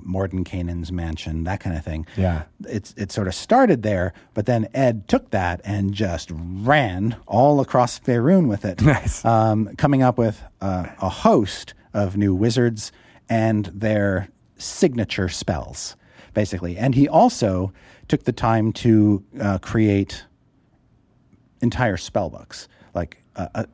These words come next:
Speaker 1: he'd, he'd give a named spell book,
Speaker 2: Mm.
Speaker 1: and then he'd tell you all the spells that were in the book,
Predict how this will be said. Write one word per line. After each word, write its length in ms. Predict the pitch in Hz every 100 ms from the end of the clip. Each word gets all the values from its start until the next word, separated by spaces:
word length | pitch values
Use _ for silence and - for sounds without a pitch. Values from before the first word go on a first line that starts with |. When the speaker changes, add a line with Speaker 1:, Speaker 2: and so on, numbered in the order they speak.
| _ -
Speaker 1:
he'd, 240 | 131 98
he'd 280 | - 120 101
give 140 | 131
a 60 | 104
named 540 | 101 110 120 131 -
spell 340 | - - 78 73
book, 300 | 80 - - -
Speaker 2:
Mm. 260 | 104 95 95
Speaker 1:
and 100 | 98
then 80 | 101
he'd 160 | 98
tell 200 | - 107
you 180 | 98 95
all 260 | 87 98 92
the 80 |
spells 580 | 92 - 104 92 90 87
that 140 | 95 87
were 100 | 90
in 200 | 117 110
the 80 | 87
book, 240 | 85 -